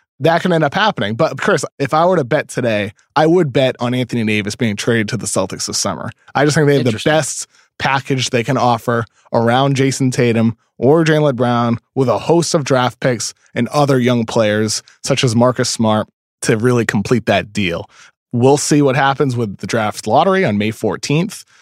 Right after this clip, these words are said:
Speaker 1: We'll see if other teams are stepping up to the plate, as you're mentioning, that can offer, also offer a proven player or a mixture of young players.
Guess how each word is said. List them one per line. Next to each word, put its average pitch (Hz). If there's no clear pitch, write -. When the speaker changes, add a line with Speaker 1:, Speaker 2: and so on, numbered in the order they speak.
Speaker 1:
We'll 113
see 120
if 110
other 135
teams 147
are 127
stepping 131
up 127
to -
the 120
plate, 147
as 120
you're 113
mentioning, 143
that 104
can 92
offer, 110
also 139
offer 143
a 101
proven 151
player 160
or 101
a 92
mixture 110
of 101
young 123
players. 101